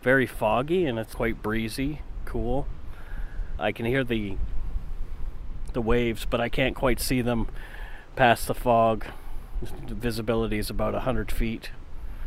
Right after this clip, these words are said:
It's very quiet here. Even though there's a lot of tourists around, there is quite a sense of reverence for the memorial. I wanted to come here and, and, and get a real sense of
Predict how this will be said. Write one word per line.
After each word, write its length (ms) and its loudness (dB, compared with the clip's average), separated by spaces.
It's 140 -6
very 300 4
quiet 500 2
here. 340 0
Even 220 0
though 320 4
there's 260 0
a 40 -4
lot 320 2
of 180 -2
tourists 520 -2
around, 680 2
there 260 4
is 340 0
quite 220 6
a 180 6
sense 460 2
of 260 4
reverence 560 2
for 440 4
the 80 2
memorial. 720 2
I 60 10
wanted 240 10
to 80 6
come 260 4
here 260 6
and, 220 2
and, 520 2
and 280 2
get 160 2
a 60 4
real 260 4
sense 480 2
of 300 4